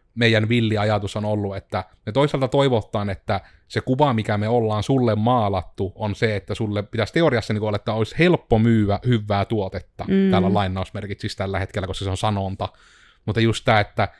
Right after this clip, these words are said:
Speaker 1: helppo myyä hyvää tuotetta, mutta se ongelma on, kun siitä ei ole oikein vielä saatu sitä tuotetta.
Speaker 2: Niin. Ja kyllä mulla on, on niinku just se olo, että, että mä tiedän, että, että miten moni, moni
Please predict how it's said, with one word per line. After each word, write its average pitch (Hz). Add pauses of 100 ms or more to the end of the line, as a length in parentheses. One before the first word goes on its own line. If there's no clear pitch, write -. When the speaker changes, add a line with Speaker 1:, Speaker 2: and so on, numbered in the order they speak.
(140)
Speaker 1:
helppo 139
myyä 120
hyvää 110
tuotetta, 104
mutta 104
se 107
ongelma 104
on, 101
kun 95
siitä 98
ei 98
ole 95
oikein 101
vielä 98
saatu 98
sitä 98
tuotetta. - (100)
Speaker 2:
Niin. 170 (280)
Ja 175
kyllä 214
mulla 247
on, 220
on 226
niinku 214
just 196
se -
olo, 233
että, 160
että 175
mä 170
tiedän, 233
että, - (840)
että 196
miten 190
moni, 196
moni 196